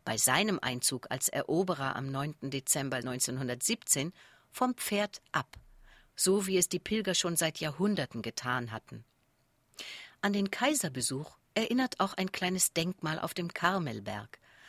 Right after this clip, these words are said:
auf dem Wilhelm der Zweite nach seiner Ankunft in Haifa gestiegen war. Die deutschen Templer hatten es zu seinen Ehren errichtet.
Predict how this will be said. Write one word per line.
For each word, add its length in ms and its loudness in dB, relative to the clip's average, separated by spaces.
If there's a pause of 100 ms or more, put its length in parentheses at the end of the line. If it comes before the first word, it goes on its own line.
(240)
auf 160 -6
dem 320 -2
Wilhelm 400 2
der 160 -2
Zweite 460 2
nach 120 -2
seiner 380 0
Ankunft 500 -4
in 220 -4
Haifa 240 -2
gestiegen 560 -2
war. 240 -6 (920)
Die 120 0
deutschen 420 2
Templer 460 -2
hatten 240 -4
es 180 2
zu 140 4
seinen 500 4
Ehren 360 -2
errichtet. 640 -8